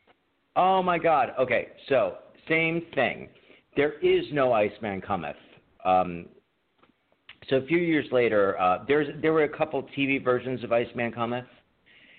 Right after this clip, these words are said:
and it was the same thing. But this was a play that he intentionally wrote and produced. And same idea. It's, like, four hours long. Um,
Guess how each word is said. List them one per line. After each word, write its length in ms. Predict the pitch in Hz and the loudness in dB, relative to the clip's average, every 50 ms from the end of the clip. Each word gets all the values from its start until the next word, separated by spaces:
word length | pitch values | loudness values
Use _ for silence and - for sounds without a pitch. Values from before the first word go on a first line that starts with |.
| - _ _ | -20 _ _
and 360 | - 117 117 117 113 110 113 | -2 0 2 2 2 2 2
it 40 | 135 | 2
was 140 | 135 117 113 | 0 0 0
the 100 | 117 113 - | -2 -4 -2
same 240 | 165 156 143 131 - | 0 0 0 0 0
thing. 180 | - 156 131 117 | -2 -2 0 0
But 260 | 107 - - - - | 0 -2 -2 -4 -2
this 160 | 175 196 190 196 - 120 127 | 0 0 0 -2 -6 -4 -2
was 300 | 143 143 135 127 104 98 | 0 0 0 0 -2 -6
a 40 | 98 | -10
play 380 | - - 123 120 113 107 107 | -8 -2 0 2 2 2 0
that 260 | 95 98 92 92 - - | 0 -2 -2 -4 -4 -8
he 640 | 85 101 117 117 110 107 104 101 98 95 90 78 - - - _ _ _ _ _ _ | -10 -8 -4 -2 -2 -2 -2 -2 -4 -4 -6 -8 -12 -16 -20 _ _ _ _ _ _
intentionally 520 | 110 107 107 127 135 135 110 131 147 139 135 | -8 -8 -4 -4 -4 -4 -2 -4 -2 -2 2
wrote 540 | 117 107 98 95 95 95 92 - - - _ _ _ _ - | 2 4 4 4 2 0 -2 -4 -10 -18 _ _ _ _ -10
and 120 | 98 95 | -10 -8
produced. 340 | - 95 90 87 65 - - - - - - - _ _ _ _ _ _ _ _ - - - - - | -8 -6 -8 -8 -8 -10 -14 -20 -20 -20 -20 -20 _ _ _ _ _ _ _ _ -20 -20 -20 -6 -2
And 220 | 117 113 110 110 107 - - - | 0 0 2 0 -2 -4 -2 0
same 240 | 151 143 143 139 | 2 2 4 2
idea. 460 | 135 127 120 95 98 95 90 90 87 87 | 2 0 0 -2 -2 -2 -2 0 0 0
It's, 180 | 90 - - | -2 -4 -2
like, 160 | 98 101 101 - - - | -2 -2 -2 -2 -8 -6
four 240 | - 147 151 147 143 | -2 2 2 4 4
hours 260 | 127 113 104 104 95 - | 4 4 2 0 -4 -6
long. 400 | 85 78 76 73 71 71 76 80 - _ _ _ _ _ _ _ - - - - - - - - - | -8 -10 -10 -10 -12 -14 -16 -20 -20 _ _ _ _ _ _ _ -20 -20 -20 -20 -20 -20 -20 -16 -6
Um, 520 | - 104 104 104 101 98 95 92 90 87 | -2 0 2 2 2 2 0 -2 -6 -8